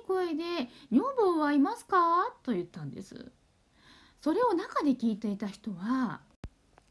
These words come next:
「もちろんびっくりします。」そして言った言葉が、「子は多祖」なんです。まあ、書いてみるとこうなります。で、ここに込められているのが、特に人を指している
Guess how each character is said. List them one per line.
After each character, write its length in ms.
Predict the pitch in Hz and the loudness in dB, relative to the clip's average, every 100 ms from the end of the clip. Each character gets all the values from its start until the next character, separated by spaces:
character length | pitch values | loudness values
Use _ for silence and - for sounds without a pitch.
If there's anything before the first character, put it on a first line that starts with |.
| _ _ _ _ - | _ _ _ _ -10
「も 100 | 453 | -10
ち 100 | 571 | -4
ろ 140 | 494 | 2
ん 80 | 269 | 4
び 120 | 247 | 4
っ 80 | 254 | 2
く 120 | 311 | 0
り 80 | 277 | -2
し 140 | - | -2
ま 180 | 160 151 | -8 -10
す。」 220 | 202 - _ _ _ - | -12 -18 _ _ _ -6
そ 160 | 262 | -4
し 60 | 254 | -4
て 200 | - 381 | -2 2
言 120 | 349 | 2
っ 20 | |
た 220 | 381 - | 2 0
言 80 | 466 480 494 508 480 466 | 0 0 0 0 0 0
葉 160 | 370 403 | 0 -2
が、 100 | 415 _ _ _ | -2 _ _ _
「子 220 | - 285 339 | -2 2 2
は 240 | 190 151 - | 0 -4 -6
多 160 | 285 | -4
祖」 300 | 359 - - _ _ _ - | -4 -6 -8 _ _ _ -4
な 160 | 180 | -4
ん 100 | 156 | -4
で 140 | 147 196 | -8 -10
す。 200 | - _ _ _ _ _ _ _ - - _ _ _ _ | -14 _ _ _ _ _ _ _ -18 -18 _ _ _ _
ま 80 | 508 | -6
あ、 60 | - | -2
書 100 | 392 | -2
い 80 | 392 | 2
て 80 | 254 | 2
み 80 | |
る 100 | 165 | 0
と 100 | 160 180 | -4 -8
こ 160 | 247 | -6
う 40 | 196 | -6
な 100 | 160 | -8
り 120 | - | -12
ま 120 | - | -12
す。 220 | - - _ _ _ - - _ | -16 -20 _ _ _ -20 -20 _
で、 400 | 208 370 359 - | -4 -2 -2 -4
こ 120 | - 233 | -10 -10
こ 180 | - | -8
に 60 | 480 587 587 | -8 -8 -4
込 140 | 494 | -2
め 120 | 480 | -2
ら 220 | 494 494 453 | -2 -2 -2
れ 40 | |
て 200 | 427 339 | -4 -4
い 40 | 330 | -2
る 140 | 330 | 0
の 180 | 302 294 | 2 2
が、 360 | 285 320 403 508 _ _ _ _ _ - - _ _ _ | 0 -2 -4 -6 _ _ _ _ _ -20 -20 _ _ _
特 320 | 523 587 554 | -6 -4 4
に 80 | 269 | 4
人 280 | 240 233 466 | 4 -2 -4
を 20 | 622 640 587 | -6 -8 -10
指 100 | 587 | -8
し 40 | |
て 180 | - 349 | -2 0
い 60 | 240 | 0
る 180 | 185 | -2